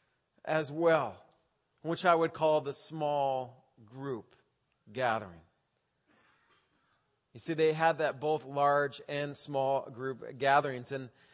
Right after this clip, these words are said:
I want to point out, as well as if we look at verse forty-one, it says that three thousand came to faith that day. A great problem to have, huh?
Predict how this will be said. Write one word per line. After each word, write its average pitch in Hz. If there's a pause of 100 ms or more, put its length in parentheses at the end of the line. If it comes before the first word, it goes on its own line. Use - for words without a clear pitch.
(220)
I 139
want 190
to 160 (220)
point 185
out, 175
as 139
well 185
as 147
if 156
we 165
look 185
at 143
verse 147
forty-one, 151
it 123
says 160
that 135 (520)
three 202
thousand 165 (600)
came 185
to 160
faith 143 (140)
that 131
day. 135 (2000)
A 151
great 170
problem 185
to 135
have, 131
huh? 156